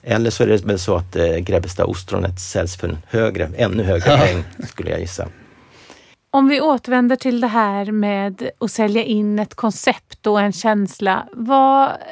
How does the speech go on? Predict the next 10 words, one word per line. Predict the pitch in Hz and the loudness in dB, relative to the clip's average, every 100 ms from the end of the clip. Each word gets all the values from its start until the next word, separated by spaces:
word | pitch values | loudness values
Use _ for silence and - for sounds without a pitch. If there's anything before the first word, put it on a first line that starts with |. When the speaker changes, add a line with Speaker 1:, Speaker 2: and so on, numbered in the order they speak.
| - 294 294 285 151 101 123 - 233 - 208 - - | -18 -18 -18 -18 -20 -20 -14 -6 -6 -8 -14 -16 -4
Speaker 3:
just, | 247 277 - - - | -2 -2 -4 -12 -2
eh, | 262 247 226 226 220 214 214 214 220 | 0 2 2 0 0 0 0 0 2
det | 233 | 2
nationalistiska | 226 226 226 220 226 - - 233 - 240 | 2 2 2 2 0 -4 -6 -6 -2 0
och | 233 | 0
kräftskivan | - 247 - - 196 202 208 | 0 -4 -4 -2 0 0 0
säljer | 208 208 | 0 0
vi | 208 | 0
in, | 208 220 | 2 4
men | 233 | 2